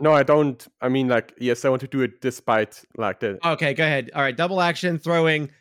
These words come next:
Speaker 2: Let's call it a, unless you have it for shooting, let's call it shooting. No, athletics, you're throwing something. Let's go
Speaker 1: Yeah,
Speaker 2: for it.
Speaker 1: like, throwing is athletics.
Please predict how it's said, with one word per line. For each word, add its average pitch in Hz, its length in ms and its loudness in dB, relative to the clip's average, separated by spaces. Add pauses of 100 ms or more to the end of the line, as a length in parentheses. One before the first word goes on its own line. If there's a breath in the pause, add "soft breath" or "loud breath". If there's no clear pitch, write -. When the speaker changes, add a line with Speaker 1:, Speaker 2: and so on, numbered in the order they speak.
(120)
Speaker 2:
Let's 180 180 -8
call 175 340 -2
it 165 60 -2
a, 160 220 -6 (520)
unless 240 260 -2
you 233 80 0
have 196 100 0
it 175 80 -10
for 147 140 -4
shooting, 127 320 -4
let's - 160 -6
call 160 160 -4
it 117 80 -8
shooting. 120 440 -12
No, 190 140 -2
athletics, 160 560 -4
you're 147 60 -4
throwing 104 320 -8
something. 95 280 -16
Let's 123 140 -14
go 135 60 0
Speaker 1:
Yeah, 117 140 4
Speaker 2:
for 110 60 0
it. 98 40 -4
Speaker 1:
like, 113 160 -2 (280)
throwing 147 220 0
is 139 100 -6 (240)
athletics. - 600 -16